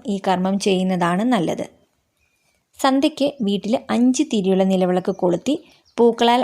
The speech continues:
അലങ്കരിച്ച് ലക്ഷ്മി ദേവിയുടെ ചിത്രമെങ്കിൽ ഇതുകൂടി വെച്ച് വേണം പൂജ നടത്താൻ.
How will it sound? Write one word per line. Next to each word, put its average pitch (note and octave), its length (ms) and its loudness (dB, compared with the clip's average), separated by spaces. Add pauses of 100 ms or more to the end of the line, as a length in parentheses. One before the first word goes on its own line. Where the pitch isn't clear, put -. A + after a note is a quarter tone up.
അലങ്കരിച്ച് F3+ 640 0 (420)
ലക്ഷ്മി A#3 380 2
ദേവിയുടെ F#3+ 360 2
ചിത്രമെങ്കിൽ F#3 720 0
ഇതുകൂടി G3 420 2
വെച്ച് F#3 320 -2
വേണം F#3 380 0
പൂജ A#3+ 200 4
നടത്താൻ. - 440 -2